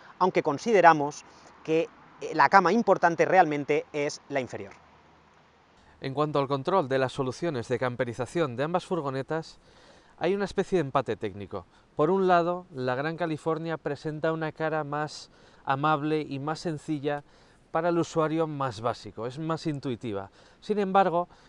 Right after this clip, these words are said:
Speaker 2: en el caso de la Norans, tenemos una solución más apta para un usuario más avanzado de este tipo de vehículos. Tenemos un control específico para cada módulo y tenemos, en definitiva,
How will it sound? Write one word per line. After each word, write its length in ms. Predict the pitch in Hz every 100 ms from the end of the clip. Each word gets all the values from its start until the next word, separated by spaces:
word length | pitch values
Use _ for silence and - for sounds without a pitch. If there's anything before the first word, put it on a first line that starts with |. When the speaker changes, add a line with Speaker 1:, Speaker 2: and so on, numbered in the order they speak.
| _
Speaker 2:
en 120 | 131
el 140 | 135 127
caso 360 | 175 - 117 -
de 140 | 127
la 140 | 151 170
Norans, 520 | 185 165 160 - - _ _ -
tenemos 440 | 170 180 190 180
una 140 | 180 175
solución 420 | 180 156 180 175
más 200 | 165 170
apta 260 | - 165
para 180 | 165 135
un 80 | 147
usuario 340 | 139 160 156
más 260 | 143 143 -
avanzado 520 | 139 131 123 127 131
de 60 | 117
este 200 | - 117
tipo 240 | 117 113
de 80 | 107
vehículos. 500 | 107 107 101 101 - _ - -
Tenemos 260 | 117 123 123
un 80 | 147
control 280 | 156 156 156
específico 560 | - 147 175 160 156
para 180 | 165 165
cada 200 | 180 170
módulo 380 | 156 147 156 160
y 40 |
tenemos, 440 | 156 160 165 170 - - -
en 100 | -
definitiva, 600 | 170 190 170 151 165 165